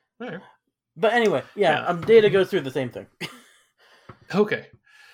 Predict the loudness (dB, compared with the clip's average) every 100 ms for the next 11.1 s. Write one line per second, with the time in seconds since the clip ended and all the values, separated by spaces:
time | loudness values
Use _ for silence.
0 | _ -6 -4 -4 -10 _ _ _ -14 -14
1 | -14 -20 -20 _ _ -4 -2 0 -2 0
2 | -2 -2 -4 -6 -4 -6 -10 -18 -18 -18
3 | -16 -8 -6 -6 -8 -14 -16 -16 -12 -12
4 | -12 -18 -16 -12 -12 -12 -16 -18 -18 -10
5 | -6 -6 -6 -6 -8 -10 -12 -10 -8 -8
6 | -10 _ -20 -20 -20 -20 _ -8 -8 -8
7 | -8 -8 -6 -6 -6 -4 -4 -4 -8 -12
8 | -10 -6 -4 -4 -4 -16 _ -8 -6 -4
9 | -4 -6 -4 -4 -4 -4 -6 -4 -6 -6
10 | -4 -4 -4 -6 -10 -10 -14 -14 -18 -16
11 | -18